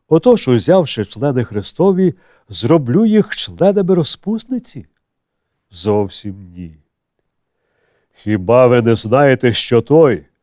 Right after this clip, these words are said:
хто злучується з розпусницею, стає одним тілом із нею?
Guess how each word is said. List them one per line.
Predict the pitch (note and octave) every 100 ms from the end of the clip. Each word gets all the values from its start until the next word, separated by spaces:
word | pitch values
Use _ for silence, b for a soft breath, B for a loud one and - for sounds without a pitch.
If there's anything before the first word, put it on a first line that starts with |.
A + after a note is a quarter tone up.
| _ _ _
хто | _ D#3
злучується | C#3+ A#2 D#3 A3 - C#3 B2 - B2
з | B2+
розпусницею, | A#2+ - - B3+ B3 - E3+ - C3+ B2 G2 _ _ _
стає | - D3 F#3+ A3
одним | G3 D#3+ G#3 E3
тілом | - A3+ E3 B2+
із | C#3 A#2 G#2
нею? | G2+ D2